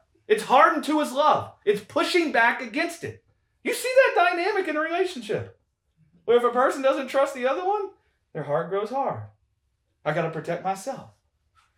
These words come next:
right? That's what Ezekiel's talking about. That's the new heart. That's the sprinkling. That's the washing of the water. That's the heart of stone.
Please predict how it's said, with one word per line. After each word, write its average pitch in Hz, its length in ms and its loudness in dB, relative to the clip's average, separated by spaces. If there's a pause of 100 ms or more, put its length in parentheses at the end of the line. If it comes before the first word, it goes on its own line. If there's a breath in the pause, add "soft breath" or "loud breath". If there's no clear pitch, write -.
(260)
right? 208 360 -6 (280)
That's 175 260 -4
what 202 180 -4
Ezekiel's 147 560 -8
talking 151 380 -8
about. 104 300 -12
That's 151 200 -8
the 170 100 -10
new 160 180 -6
heart. 143 340 -6
That's 156 180 -6
the 165 80 -12
sprinkling. 165 720 -12 (380 soft breath)
That's 170 160 -12
the 151 100 -6
washing 151 500 -6
of 151 140 -10
the 117 80 -12
water. 120 480 -6 (400)
That's 151 340 -4
the 143 120 -4
heart 151 220 -4
of 123 60 -10
stone. 170 640 -10